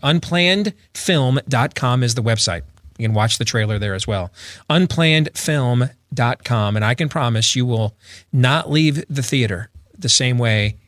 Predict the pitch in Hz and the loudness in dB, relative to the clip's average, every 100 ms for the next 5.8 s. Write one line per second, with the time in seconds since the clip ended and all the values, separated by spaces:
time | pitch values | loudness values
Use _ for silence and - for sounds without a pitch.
0 | - 120 117 131 127 123 113 95 131 185 | -4 -2 2 2 4 2 0 0 0 2
1 | 160 - 156 151 151 131 123 127 151 147 | 2 0 0 0 2 2 0 0 0 2
2 | 147 139 - - - - 143 143 127 143 | 2 0 -4 -20 -16 -2 2 2 2 0
3 | 127 - 143 143 143 139 127 120 135 147 | 0 0 0 2 2 2 0 0 0 0
4 | 135 131 127 139 120 110 139 131 139 135 | 0 0 0 0 -2 -2 -2 0 0 0
5 | - 131 - 135 135 131 113 110 | 0 0 0 0 0 0 0 -2